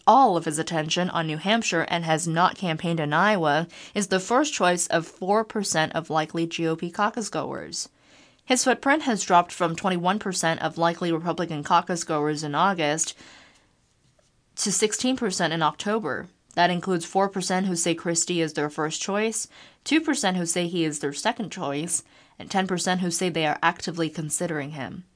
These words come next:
Christie's favorability, already underwater by a two-to-one margin in August,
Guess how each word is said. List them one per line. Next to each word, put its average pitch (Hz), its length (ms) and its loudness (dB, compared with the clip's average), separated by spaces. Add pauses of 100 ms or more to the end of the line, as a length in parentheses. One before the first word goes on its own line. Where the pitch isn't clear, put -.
(600)
Christie's 226 520 2
favorability, 185 800 2
already 180 400 2
underwater 165 640 2
by 151 160 4
a 147 100 2
two-to-one 160 540 -2
margin 196 380 -2
in 156 100 -2
August, 147 580 -2